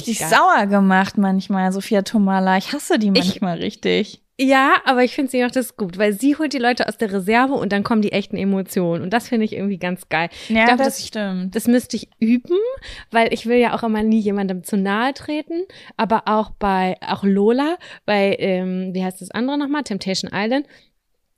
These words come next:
Speaker 2: Da sind mir die Fragen nicht kinky genug zu. Da würde ich gerne ein bisschen, äh, bisschen deeper diven. Und, ähm, da denke ich mir so,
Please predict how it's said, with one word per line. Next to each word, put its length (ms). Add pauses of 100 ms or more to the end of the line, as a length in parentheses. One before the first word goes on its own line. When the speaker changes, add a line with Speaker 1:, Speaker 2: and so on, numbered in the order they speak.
Speaker 2:
Da 140
sind 160
mir 80
die 80
Fragen 320
nicht 180
kinky 300
genug 420
zu. 140
Da 140
würde 120
ich 120
gerne 220
ein 100
bisschen, 360
äh, 540 (300)
bisschen 320 (420)
deeper 220
diven. 540 (440)
Und, 580
ähm, 560
da 200
denke 300
ich 100
mir 120
so, 120